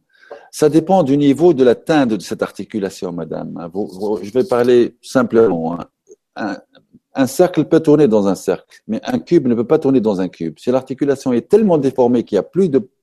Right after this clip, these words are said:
possibilité de tourner avec des géodes, un phénomène inflammatoire extraordinaire,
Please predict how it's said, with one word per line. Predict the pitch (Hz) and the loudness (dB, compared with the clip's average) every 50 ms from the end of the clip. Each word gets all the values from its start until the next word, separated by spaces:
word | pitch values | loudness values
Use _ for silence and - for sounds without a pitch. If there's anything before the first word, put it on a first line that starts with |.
| _ _ - | _ _ -2
possibilité | 165 156 156 - 147 143 143 - 139 113 | -2 -2 0 -2 -2 -2 0 0 -2 -2
de | 101 95 | -2 -4
tourner | 80 - 107 95 117 123 - 123 92 | -4 -4 -4 -2 -2 -2 -2 -4 -4
avec | 82 90 85 85 87 | -6 -8 -8 -6 -4
des | 92 85 | -4 -4
géodes, | 92 120 135 139 127 117 95 | -2 0 0 0 0 0 -2
un | 92 87 | -4 -6
phénomène | - 107 113 123 117 | -4 -4 -2 -2 -2
inflammatoire | 107 - 113 110 117 117 - 110 98 | -2 -2 0 0 0 0 0 0 -2
extraordinaire, | 95 - - 104 98 104 131 160 180 190 - | -2 -2 -4 -4 -2 -2 0 0 0 0 -2